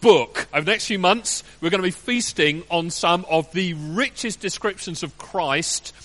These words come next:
in the whole of the Bible. We're gonna learn more about the glorious implications for us of being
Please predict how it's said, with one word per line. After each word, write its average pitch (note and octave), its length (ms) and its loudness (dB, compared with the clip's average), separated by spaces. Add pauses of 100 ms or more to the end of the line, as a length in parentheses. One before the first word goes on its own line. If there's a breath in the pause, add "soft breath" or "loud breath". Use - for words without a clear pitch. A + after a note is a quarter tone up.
(160 loud breath)
in E3 160 -4
the E3+ 100 0
whole D#3+ 460 -2
of C3+ 100 -8
the D3+ 80 -4
Bible. C3 600 -2 (240 loud breath)
We're F3+ 100 2
gonna F3+ 140 4
learn G3+ 420 2
more A3 220 6
about E3 280 4
the D#3 240 4 (200 loud breath)
glorious - 400 4
implications F#3 840 -4
for G3+ 360 0
us B2+ 280 0
of D#3 300 -4
being D3 600 0